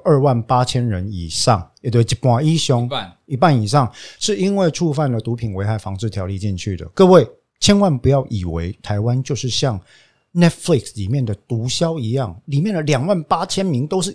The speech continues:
Speaker 1: 一级大毒枭。拍谁拿那外来讲，台湾世界第一强国，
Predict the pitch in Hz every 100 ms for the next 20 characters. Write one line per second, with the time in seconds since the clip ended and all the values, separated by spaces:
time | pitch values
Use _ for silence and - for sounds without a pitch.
0 | - 269 - 147 147 - 185 151 143 143
1 | - 156 147 - 165 143 113 117 131 143
2 | 147 123 131 113 120 127 - 143 127 113
3 | 117 107 90 98 76 71